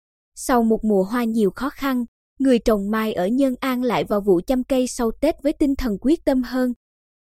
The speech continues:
Mới tờ mờ sáng, bà Lê Thị Mai Hương, người trồng mai ở thôn Thanh Liêm, xã Nhân An, cùng con gái tranh thủ ra vườn, xúc bỏ cả lá lẫn hoa, nhổ nọc, cắt bỏ cành phụ.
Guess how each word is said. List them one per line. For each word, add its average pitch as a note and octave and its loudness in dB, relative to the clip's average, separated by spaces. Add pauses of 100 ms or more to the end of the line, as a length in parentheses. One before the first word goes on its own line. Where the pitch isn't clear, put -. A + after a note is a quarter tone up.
Mới A#3 4
tờ C4 2
mờ G3+ 0
sáng, A3+ -4 (340)
bà B3 2
Lê A3+ 2
Thị G3 -2
Mai A#3 -2
Hương, C4 0
người B3 2
trồng G3 0
mai A3+ -4
ở G3+ -2
thôn C#4 -2
Thanh C4+ -4
Liêm, C4 0 (360)
xã G#3 -2
Nhân C#4 2
An, A#3+ 0 (120)
cùng G#3+ -2
con A3+ -4
gái A3 -2
tranh C#4 0
thủ F#3+ 0
ra A#3+ -2
vườn, F#3+ 0
xúc F4 -4
bỏ G#3+ 2 (100)
cả F#3 0
lá A#3 -2
lẫn B3+ 0
hoa, C4 -2 (320)
nhổ F#3+ 2
nọc, B3+ 0 (380)
cắt D#4+ -2
bỏ F#3+ 4
cành A3+ -4 (120)
phụ. E3+ 0